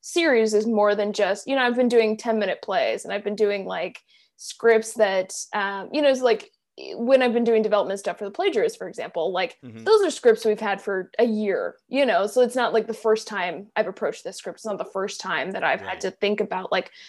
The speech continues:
Speaker 1: "Okay, what does this really mean? And what is
Speaker 2: Mm-hmm.
Speaker 1: this journey that we're on?" So yeah, that is definitely, and this is, you know, it was, like, four hours <laughs> worth of material,
Speaker 2: Oh,
Speaker 1: which,
Speaker 2: God.
Speaker 1: like,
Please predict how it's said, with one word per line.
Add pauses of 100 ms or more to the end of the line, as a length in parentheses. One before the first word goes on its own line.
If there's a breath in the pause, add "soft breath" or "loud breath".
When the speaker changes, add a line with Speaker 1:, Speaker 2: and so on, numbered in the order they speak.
(180 loud breath)
Speaker 1:
"Okay,
what
does
this
really
mean?
And
what
is
Speaker 2:
Mm-hmm.
Speaker 1:
this
journey
that
we're
on?" (580 soft breath)
So
yeah,
that
is
definitely,
and
this
is,
you
know,
it
was,
like,
four
hours
<laughs>
worth
of
material,
Speaker 2:
Oh,
Speaker 1:
which,
Speaker 2:
God.
Speaker 1:
like,